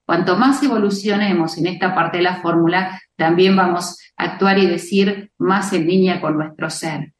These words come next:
y vamos a poder ser más auténticos. Un segundito que veo mensaje. Dice Mario Bedoya, este, hola, de vuelta, Mario.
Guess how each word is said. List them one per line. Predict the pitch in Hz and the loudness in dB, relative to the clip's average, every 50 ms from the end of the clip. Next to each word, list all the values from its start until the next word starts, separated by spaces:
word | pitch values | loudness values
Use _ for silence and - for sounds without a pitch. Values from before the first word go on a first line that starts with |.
| _ _ | _ _
y | - 170 | -2 0
vamos | 180 165 180 190 185 - - | 0 2 2 0 0 0 -2
a | 175 - | -2 0
poder | 160 170 180 175 180 | 0 0 0 0 -2
ser | - - 185 185 175 | -2 -2 -2 0 2
más | 170 170 190 190 - 180 | 2 2 0 0 -2 -2
auténticos. | 175 165 - - - 160 151 151 151 - - - - - - - - - _ _ _ _ _ _ - | -2 -2 -2 -4 -4 -4 -4 -2 -4 -4 -6 -10 -16 -18 -20 -20 -20 -20 _ _ _ _ _ _ -2
Un | 185 196 | 0 0
segundito | 190 - 180 180 180 190 214 190 220 202 | 0 0 -2 -2 0 0 0 0 0 -2
que | - 165 | -2 -2
veo | 165 165 175 160 156 - 156 | 0 0 0 0 -2 -2 -2
mensaje. | 165 160 165 160 147 - - - - - - _ _ _ _ _ _ _ _ _ _ _ _ _ _ - | -2 0 0 0 0 -2 -4 -6 -10 -12 -14 _ _ _ _ _ _ _ _ _ _ _ _ _ _ -2
Dice | 170 170 175 175 - - - 175 165 160 160 165 165 170 170 170 - - 185 | 0 0 0 0 -2 -4 -2 0 0 2 2 0 0 0 0 -2 -2 0 2
Mario | 196 202 202 202 185 | 2 2 4 2 4
Bedoya, | 185 185 185 202 220 226 226 - 254 240 233 254 254 254 254 254 254 - _ _ _ _ _ _ _ _ - | 4 2 2 2 2 0 0 0 0 2 4 4 4 4 2 0 -6 -10 _ _ _ _ _ _ _ _ -6
este, | - - - - - - - - - | -4 -4 -4 -4 -4 -4 -4 -4 -4
hola, | - 185 190 190 190 190 190 185 190 196 | -2 0 2 4 4 4 4 2 2 2
de | 196 196 196 | 2 0 2
vuelta, | 202 208 208 214 - 202 202 202 | 2 0 0 0 -2 -4 -4 -2
Mario. | 208 214 208 214 220 226 226 226 226 - | 0 0 0 2 2 2 2 0 -2 -6